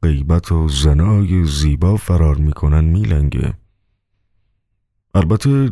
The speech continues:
جمع خودمون مستثنا هستن. اینجور آدما یا مریضن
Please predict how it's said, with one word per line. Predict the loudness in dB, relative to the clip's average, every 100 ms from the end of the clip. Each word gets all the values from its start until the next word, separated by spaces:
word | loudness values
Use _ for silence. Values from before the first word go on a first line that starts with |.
| -4
جمع | 2 4 4 0
خودمون | -2 -2 -2 0 0
مستثنا | -2 -4 -2 -4 -2 -2 -2
هستن. | -4 -8 -10 -10 -12 _ _ _ _ _ _ _ _ _ _ _ _
اینجور | 0 2 2 2
آدما | 2 4 2 2 2
یا | 2 2 2
مریضن | 2 2 2 0 0 0 0